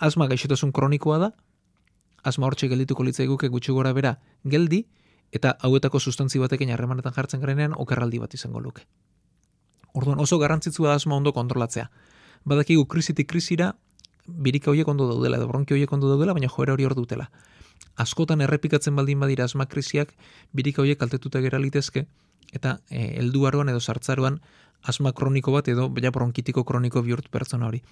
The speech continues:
Orduan oso oso garrantzitsua da haurtzaroan kontrol egoki bat egitea, eta krisi horiek murriztea, eta bere intentsitatez, e, ahalik eta ahulenak izatea, eta ahalik eta gutxien izatea. Bueno,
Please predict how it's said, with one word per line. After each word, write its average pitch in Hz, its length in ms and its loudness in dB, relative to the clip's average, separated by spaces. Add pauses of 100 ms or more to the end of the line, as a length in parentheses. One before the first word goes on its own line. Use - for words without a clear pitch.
(140)
Orduan 156 240 2
oso 170 180 2
oso 160 140 0
garrantzitsua 147 480 0
da 139 60 4
haurtzaroan 139 460 0 (240)
kontrol 135 320 -2
egoki 135 280 -2
bat 139 140 -4
egitea, 139 380 0 (560)
eta 139 200 -4
krisi 135 300 -2
horiek 131 180 2
murriztea, 123 520 -2
eta 139 280 -4 (360)
bere 127 240 0
intentsitatez, 123 880 -4
e, - 380 -10 (280)
ahalik 131 280 0
eta 139 240 -2 (180)
ahulenak 143 420 2
izatea, 151 300 0
eta 147 120 -2
ahalik 131 200 0
eta 135 100 -2
gutxien 120 340 -4
izatea. - 380 -12 (840)
Bueno, 135 200 -4